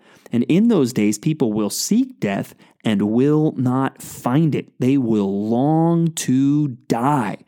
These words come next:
but death will flee from them." I mean, this sounds like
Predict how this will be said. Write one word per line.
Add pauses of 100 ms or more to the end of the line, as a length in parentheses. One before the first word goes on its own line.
(460)
but
death
will
flee (220)
from (300)
them." (420)
I
mean,
this
sounds
like